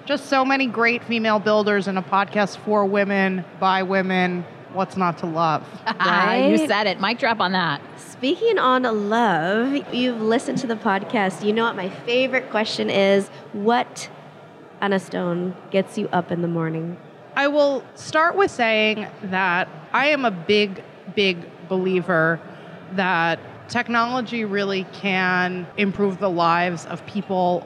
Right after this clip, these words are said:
Speaker 1: all over the world, and particularly in the space of money and economics, which is linked to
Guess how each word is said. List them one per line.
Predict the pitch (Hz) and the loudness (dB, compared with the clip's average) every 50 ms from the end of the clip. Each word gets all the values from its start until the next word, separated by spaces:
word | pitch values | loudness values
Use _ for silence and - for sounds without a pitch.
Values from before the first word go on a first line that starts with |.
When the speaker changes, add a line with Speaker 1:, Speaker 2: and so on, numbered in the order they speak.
| - - | -4 0
Speaker 1:
all | 180 185 185 180 185 | 2 2 2 2 0
over | 190 175 165 175 | -4 -6 -6 -8
the | 170 185 | -8 -6
world, | 175 170 170 165 165 165 170 170 170 165 156 - - - | -4 0 2 2 4 4 4 4 2 2 0 -4 -8 -8
and | - 160 170 - | -8 -8 -8 -4
particularly | - 196 - - - 220 214 - 226 214 208 202 196 196 190 185 180 185 180 180 180 180 175 - - - | -4 -4 -4 -2 -4 -4 -2 0 -2 0 0 0 0 0 0 0 -2 -2 -2 -2 -2 -4 -6 -8 -8 -4
in | 208 196 196 | -4 -2 -2
the | 196 190 | -2 -4
space | - - - 220 196 190 185 175 175 - - 208 - - | -4 -4 -2 0 2 2 2 2 -2 -4 -10 -12 -10 -4
of | - 190 190 185 185 175 180 175 175 170 175 - - - - | 0 2 2 4 4 2 2 -2 -4 -8 -12 -16 -14 -6 -2
money | 233 254 311 330 302 269 269 254 220 - - - - | 0 2 2 2 0 0 -2 -4 -6 -10 -14 -12 -6
and | 214 220 214 | -4 -2 0
economics, | 214 208 - 220 220 214 214 220 220 214 208 208 208 - - - - - - - - 196 | 0 0 0 0 2 4 2 4 4 2 0 0 -2 -4 -12 -14 -14 -16 -16 -14 -8 -4
which | 208 214 202 - | -2 -2 -2 0
is | 220 214 196 185 170 | 0 0 0 -2 -2
linked | 190 190 202 196 202 190 - - - | -4 -2 -2 -2 -2 -4 -8 -12 -12
to | - - 220 208 196 202 190 196 190 | -6 -2 0 2 4 4 2 2 0